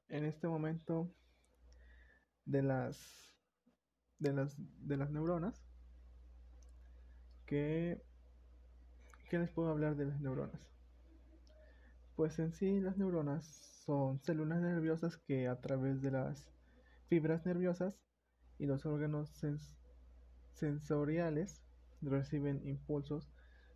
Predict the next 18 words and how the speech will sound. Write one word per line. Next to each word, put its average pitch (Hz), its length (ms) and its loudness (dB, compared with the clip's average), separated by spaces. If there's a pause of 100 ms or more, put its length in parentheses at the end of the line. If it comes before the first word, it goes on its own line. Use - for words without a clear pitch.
ya 135 160 0
que 147 100 2
los 135 280 0
procesan 175 640 0
y 139 40 0
transmiten, 139 800 -2 (1120)
y 139 140 0
transmiten 151 560 -2 (1120)
las 143 200 4
respuestas 143 540 0
generadas 151 800 0 (120)
a 143 60 0
las 131 280 0
demás 131 320 -2
células 135 400 2
del 135 120 -2
cuerpo. 165 400 0 (1500)
Las, 165 1160 0